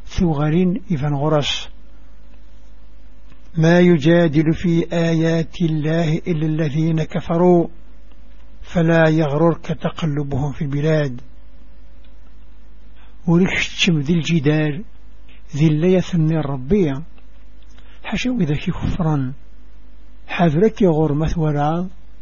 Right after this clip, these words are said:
التالين الطرن ذي ثمورث. كذبت قبلهم قوم نوح والأحزاب من بعدهم. وهمت كل أمة برسولهم ليأخذوه.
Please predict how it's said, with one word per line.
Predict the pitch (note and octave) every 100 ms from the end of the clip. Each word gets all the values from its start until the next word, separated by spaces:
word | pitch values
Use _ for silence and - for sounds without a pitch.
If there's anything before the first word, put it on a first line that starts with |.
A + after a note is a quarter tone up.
| - - - - - -
التالين | - - F3+ F#3+ G#3
الطرن | E3 - A3+ F3+ G#3
ذي | D3
ثمورث. | B2+ D#3+ D#3 - - - - - - - - - - - - - - - - -
كذبت | - E3 D3+ F3 D3+ -
قبلهم | - F3+ D#3 F3 D3+ E3
قوم | - F3 E3+ E3+ E3+
نوح | E3+ F3 -
والأحزاب | E3+ E3 E3+ D3 C#3+ E3 E3+ D#3+
من | E3 E3+ E3
بعدهم. | D#3+ D#3+ D#3 F#3+ E3 D3+ C3+ - - - - - - -
وهمت | E3 C3 F#3 F#3 E3+ -
كل | - E3 D#3 D#3+ -
أمة | E3+ D#3+ D#3 - E3 C#3+
برسولهم | D#3 D#3 D3 E3 D#3+ D#3 D#3+ D#3 D#3
ليأخذوه. | D#3 D#3 D#3 - E3+ E3+ G3+ F#3